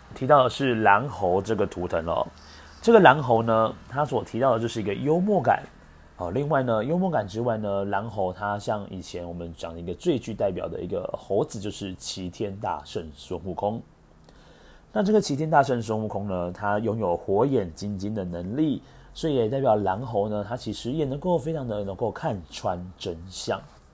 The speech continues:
哦，另外呢，啊，另外呢，这个蓝猴呢，他也具备的幽默感。哦，这个幽默感呢，就来自于他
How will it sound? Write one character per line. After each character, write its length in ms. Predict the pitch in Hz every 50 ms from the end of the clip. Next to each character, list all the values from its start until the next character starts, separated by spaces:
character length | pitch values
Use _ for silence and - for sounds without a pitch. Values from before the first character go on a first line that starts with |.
| - - - - - - - - - - - -
哦， 100 | - - - - - - - - - - - - -
另 260 | - 196 202 160 156
外 160 | 156 175 160 143
呢， 300 | 131 120 117 113 - - - - 101 90
啊， 80 | - 92
另 160 | 98 107 107
外 140 | 113 107 101
呢， 320 | 98 95 90 90 90 90 - - - - - - -
这 100 | - -
个 60 | 165 151
蓝 200 | 123 110 113 120
猴 200 | 107 110 101 101
呢， 300 | 104 101 98 98 98 98
他 160 | - - 127
也 80 | 113 104
具 140 | 98 104 113
备 80 | 104
的 140 | 98 92 87 85 92
幽 160 | - - 170
默 200 | 165 175 185 165
感。 200 | 120 - - - - - _ _ _ _ - - - - -
哦， 120 | - 90
这 80 | - 180
个 60 | 185
幽 100 | 202 214
默 100 | 208 208
感 160 | 170 131 117
呢， 220 | 113 107 104 101 98
就 120 | 98 143
来 120 | 127 107 95
自 140 | 104 113 104
于 80 | 98
他 340 | 92 87 98 98 98 101 98